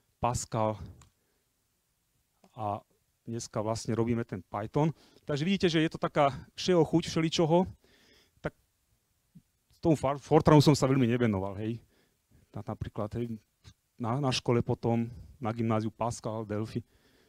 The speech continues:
a tak ďalej. Takže človek môže porovnávať, vidí tam tie rôzne jazyky, trošku tie syntaxe, ale tie princípy sú vo všetkých jazykoch viac menej rovnaké.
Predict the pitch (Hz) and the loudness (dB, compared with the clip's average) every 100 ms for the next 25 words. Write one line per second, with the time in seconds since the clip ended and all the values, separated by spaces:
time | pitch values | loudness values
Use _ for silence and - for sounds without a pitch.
0 | _ - 117 117 110 107 117 127 127 _ | _ -16 -10 -8 -2 0 2 2 -2 _
1 | _ - 139 143 165 - - - _ _ | _ -4 0 2 2 -2 -20 -20 _ _
2 | _ _ _ _ _ - - 185 170 151 | _ _ _ _ _ -20 -8 -4 -2 0
3 | 160 123 131 135 143 143 151 160 - - | 2 2 4 4 4 4 4 2 -2 -14
4 | _ _ 131 131 135 131 123 117 127 107 | _ _ -4 -2 -2 -2 -4 -4 -4 -4
5 | 113 120 - 131 117 - 127 113 131 127 | -4 -6 -10 -10 -8 -8 -8 -6 -6 -4
6 | 139 - - 131 _ _ _ 135 160 180 | -6 -6 -4 -4 _ _ _ -6 -4 -2
7 | 185 185 180 170 147 143 139 135 151 131 | -4 -4 -8 -6 -4 -4 -4 -6 -8 -4
8 | 131 139 135 127 127 123 113 107 107 90 | -4 -2 -2 -2 0 0 2 2 0 -4
9 | - | -14